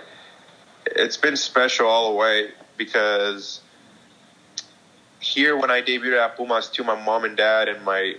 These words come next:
my wife were here, and, and it, it was just kinda like,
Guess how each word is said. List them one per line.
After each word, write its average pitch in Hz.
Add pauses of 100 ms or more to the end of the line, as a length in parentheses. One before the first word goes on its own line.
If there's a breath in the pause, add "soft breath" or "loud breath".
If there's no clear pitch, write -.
my 101
wife 107
were 107
here, 104
and, 98 (680 loud breath)
and 98
it, 123
it -
was 139
just -
kinda 156
like, 120